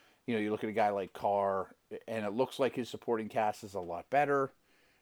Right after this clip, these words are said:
but could it, you know, could he be better? Could he play better? And then it doesn't result in wins, and then everyone's saying Carr's not the guy. You know, I mean, e-,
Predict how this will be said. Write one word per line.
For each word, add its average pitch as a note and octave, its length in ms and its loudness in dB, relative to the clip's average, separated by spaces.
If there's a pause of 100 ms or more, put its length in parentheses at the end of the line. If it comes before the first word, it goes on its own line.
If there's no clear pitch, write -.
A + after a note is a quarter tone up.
(100)
but A#2 260 4
could B2+ 180 2
it, A2 120 -4 (160)
you B2+ 120 -2
know, G#2 120 -2
could A2+ 160 -4
he A#2+ 160 -4
be G#2 160 -6
better? B2 440 0
Could A2 160 -6
he G2 120 -8
play B2 320 -2
better? A2+ 480 2
And G2 200 -6
then G2 160 -4
it F#2+ 120 -8
doesn't G#2 280 -2
result G2 380 2
in F#2 140 -4
wins, A#2+ 560 2
and G2 120 -2
then G2 140 -4
everyone's F#2+ 460 -4
saying F#2 600 -4 (100)
Carr's G#2 320 2
not G2 180 -4
the F#2 80 -14
guy. G#2+ 720 0
You B2 100 0
know, A#2 180 0
I A2 40 0
mean, G#2+ 400 -6 (100)
e-, F#2+ 260 -8